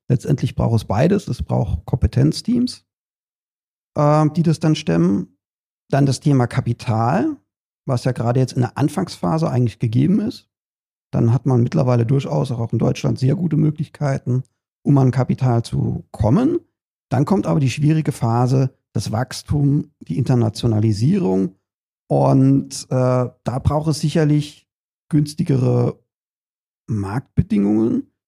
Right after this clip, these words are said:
sprich Thema, dass man leichter mit großen Konzernen in Kontakt kommt,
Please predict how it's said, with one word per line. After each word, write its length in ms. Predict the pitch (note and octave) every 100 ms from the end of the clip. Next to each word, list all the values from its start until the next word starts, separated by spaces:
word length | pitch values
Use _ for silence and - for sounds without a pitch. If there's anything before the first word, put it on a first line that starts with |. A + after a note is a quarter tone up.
| _
sprich 280 | - B2+ B2
Thema, 500 | - D3 C#3 C3+ C3 - _ _ _ _
dass 140 | A#2+ -
man 180 | A#2+
leichter 320 | G#2 B2 D3+ D3+
mit 160 | B2
großen 320 | - C3+ D3
Konzernen 920 | C3 B2+ A2+ C3 A#2+ B2 C3 C3 B2+ C3
in 120 | B2+
Kontakt 460 | - A2 B2+ C#3+ -
kommt, 360 | E3+ D#3+ E3+